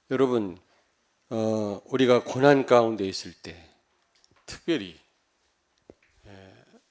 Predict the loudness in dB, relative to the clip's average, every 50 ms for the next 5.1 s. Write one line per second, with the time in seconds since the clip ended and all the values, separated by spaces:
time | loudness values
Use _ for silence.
0 | _ _ -12 -12 -8 -4 -4 -4 -2 -4 -6 -6 -6 -8 -8 -10 -12 -12 -14 -14
1 | -12 -10 -10 -8 -6 -4 -4 -4 -4 -6 -8 -8 -8 -8 -6 -6 -6 -4 -2 -2
2 | -4 -4 -4 -6 -6 -6 -6 -6 -6 -6 -6 -8 -6 -6 -4 -4 -6 -8 -10 -12
3 | -14 -14 -14 -16 -16 _ _ _ _ _ _ _ _ _ _ _ _ -16 -12 -10
4 | -8 -6 -4 -6 -6 -4 -6 -4 -4 -4 -6 -6 -8 -10 -12 -16 -16 -18 -18 -20
5 | -20